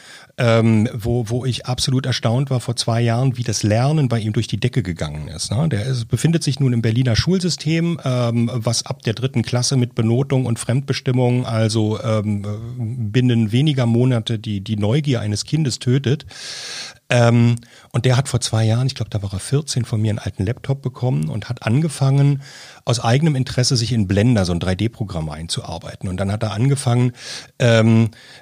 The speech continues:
ähm, ja, auch Videoschnitt zu machen und auf YouTube irgendwie was, äh, hochzuladen und, und, und international mit Leuten irgendwie zu kollaborieren und gemeinsam irgendwie so Animationen zu machen. Ähm, und der hat sich das alles mit YouTube-Tutorials selbst beigebracht,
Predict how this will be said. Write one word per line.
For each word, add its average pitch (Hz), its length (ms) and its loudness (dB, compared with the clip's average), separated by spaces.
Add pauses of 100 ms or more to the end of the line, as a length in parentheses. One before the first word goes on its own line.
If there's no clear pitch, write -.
(140)
ähm, 101 340 0 (640)
ja, 120 320 0 (760)
auch - 220 -8
Videoschnitt 165 480 0
zu 165 140 2
machen 139 480 2
und 104 280 -4
auf 101 160 -8
YouTube 151 480 -2
irgendwie 139 560 2
was, 120 280 -2
äh, 120 160 -2
hochzuladen 127 920 2
und, 113 320 -4
und, 113 240 -10
und 110 200 -4
international 123 800 2
mit 123 140 2
Leuten 120 340 2
irgendwie 117 240 -4
zu - 140 -10
kollaborieren 120 800 2
und 131 140 -2
gemeinsam 135 600 0
irgendwie 131 400 0
so 117 260 0 (280)
Animationen 117 800 2
zu - 160 -2
machen. 98 440 0 (580)
Ähm, 127 260 4
und 123 160 0
der 117 80 4
hat 135 80 0
sich 135 100 -2
das - 200 0
alles 156 300 0
mit 123 120 0
YouTube-Tutorials 135 920 -2
selbst 127 300 -4
beigebracht, - 800 -8